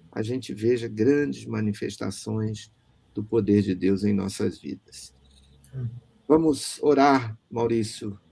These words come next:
Speaker 1: é, sobre esse encorajamento do Senhor, colocando a vida dos queridos, das queridas diante do Senhor.
Speaker 2: Vamos sim.
Speaker 1: Você pode orar?
Speaker 2: Claro.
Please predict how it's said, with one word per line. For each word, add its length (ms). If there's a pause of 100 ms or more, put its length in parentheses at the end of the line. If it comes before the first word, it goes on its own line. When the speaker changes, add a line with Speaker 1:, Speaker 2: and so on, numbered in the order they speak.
Speaker 1:
é, 400
sobre 420
esse 520
encorajamento 1000
do 160
Senhor, 600 (680)
colocando 500
a 40
vida 300
dos 220
queridos, 500
das 200
queridas 840 (280)
diante 640 (260)
do 220
Senhor. 500 (1080)
Speaker 2:
Vamos 340
sim. 100 (320)
Speaker 1:
Você 160
pode 240
orar? 360 (540)
Speaker 2:
Claro. 320